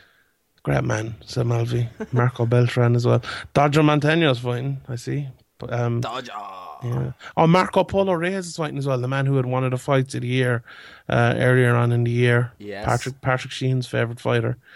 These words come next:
Speaker 1: So, yeah, that should be fun. But the main event, Rafael Dos Anjos against El Cucuy, Tony Ferguson,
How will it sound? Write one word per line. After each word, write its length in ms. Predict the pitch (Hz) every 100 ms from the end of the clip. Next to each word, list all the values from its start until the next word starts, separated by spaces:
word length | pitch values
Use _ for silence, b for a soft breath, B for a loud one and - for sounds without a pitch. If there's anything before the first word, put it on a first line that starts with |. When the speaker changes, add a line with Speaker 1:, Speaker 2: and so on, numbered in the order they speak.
| B B B
Speaker 1:
So, 120 | -
yeah, 140 | 127 117
that 120 | 131
should 160 | 135 120
be 40 |
fun. 300 | - 110 113 - B B B B _
But 440 | 139 131 123 - -
the 80 | 147
main 180 | 156 151
event, 480 | 147 147 131 - - - _ _ B B B B
Rafael 520 | 147 135 160 156 151 147
Dos 240 | 143 139
Anjos 720 | 147 151 143 143 135 - - _ b b b
against 600 | 131 131 131 - - - - _ _ -
El 160 | 143
Cucuy, 680 | 139 139 135 147 139 131 127
Tony 260 | - 127 135
Ferguson, 640 | 139 135 131 131 131 127